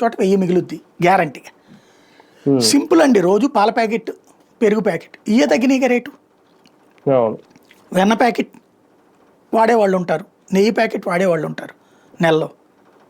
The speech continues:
Speaker 1: వాళ్ళకి తగ్గినాయి ఇప్పుడు కొత్తగా.
Speaker 2: హ్మ్.
Speaker 1: అట్లాగే,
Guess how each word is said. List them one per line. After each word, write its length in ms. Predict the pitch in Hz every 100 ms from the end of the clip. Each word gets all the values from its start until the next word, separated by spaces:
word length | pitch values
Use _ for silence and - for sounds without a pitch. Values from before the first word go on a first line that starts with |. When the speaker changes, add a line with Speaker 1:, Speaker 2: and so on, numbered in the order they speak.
| _
Speaker 1:
వాళ్ళకి 220 | 233 269 254
తగ్గినాయి 400 | 262 220 247 240
ఇప్పుడు 220 | 240 - - _ _ _ _ _
కొత్తగా. 300 | - - 151
Speaker 2:
హ్మ్. 240 | 147 120 110 - _ _ _ _ _ _ _ _
Speaker 1:
అట్లాగే, 480 | 214 - 294 339